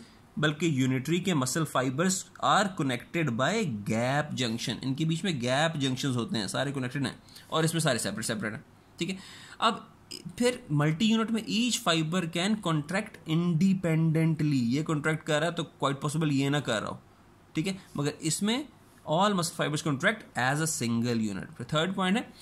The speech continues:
multi unit responds to nervous stimuli basically, ठीक है, जबकि यूनिटरी, अ, मसल्स they mainly respond to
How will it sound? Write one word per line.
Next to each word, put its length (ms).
multi 460
unit 240
responds 880
to 160
nervous 560
stimuli 720
basically, 440
ठीक 120
है, 100
जबकि 380
यूनिटरी, 440
अ, 500
मसल्स 420
they 220
mainly 480
respond 420
to 140